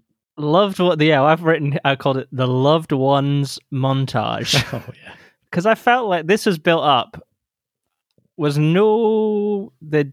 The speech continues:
Speaker 1: tearjerker that I
Speaker 2: <laughs>
Speaker 1: think they
Speaker 2: Yeah, it
Speaker 1: hoped
Speaker 2: was
Speaker 1: for.
Speaker 2: nothing. There was nothing
Speaker 1: No.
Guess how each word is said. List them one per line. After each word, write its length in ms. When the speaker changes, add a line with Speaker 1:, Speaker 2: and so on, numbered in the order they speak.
Speaker 1:
tearjerker 640
that 220
I 400
Speaker 2:
<laughs> 140
Speaker 1:
think 200
they 100
Speaker 2:
Yeah, 140
it 40
Speaker 1:
hoped 100
Speaker 2:
was 140
Speaker 1:
for. 60
Speaker 2:
nothing. 720
There 160
was 160
nothing 580
Speaker 1:
No. 240